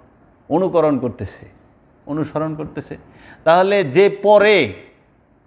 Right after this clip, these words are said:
আর যে পড়াটা দেয়, সে কি এক? না। ছাত্র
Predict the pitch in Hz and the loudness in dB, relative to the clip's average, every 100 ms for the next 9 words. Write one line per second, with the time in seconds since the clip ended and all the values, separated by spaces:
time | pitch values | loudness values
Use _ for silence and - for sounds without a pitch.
0 | _ _ _ _ 117 131 151 156 165 165 | _ _ _ _ -4 -2 0 2 2 2
1 | 160 151 104 143 127 - 147 165 190 208 | 2 -2 2 2 2 -2 -6 0 0 0
2 | 104 - - _ _ _ _ _ _ _ | -2 -14 -20 _ _ _ _ _ _ _
3 | _ _ - 107 95 - 185 185 202 185 | _ _ -18 -18 -12 -2 -2 -2 0 2
4 | 220 240 | 2 -2